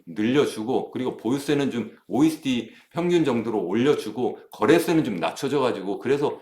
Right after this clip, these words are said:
기존 주택 매물이 더 나올 수 있도록 이렇게 좀 선순환 되도록 좀 해라. 좀 계속 그렇게 말씀을 드렸는데 정말 너무 말을 안 들어서 정말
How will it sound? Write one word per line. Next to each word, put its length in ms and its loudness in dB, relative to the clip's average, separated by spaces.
기존 260 -2
주택 320 -4
매물이 280 -2
더 180 -2
나올 220 2
수 100 -8
있도록 380 -8
이렇게 320 0
좀 260 -4
선순환 600 -2
되도록 340 -2
좀 180 -8
해라. 360 -6
좀 220 -10
계속 320 -10
그렇게 180 -6
말씀을 420 -4
드렸는데 760 -4
정말 180 -6
너무 220 -2
말을 240 -2
안 220 -8
들어서 1000 -6
정말 360 -4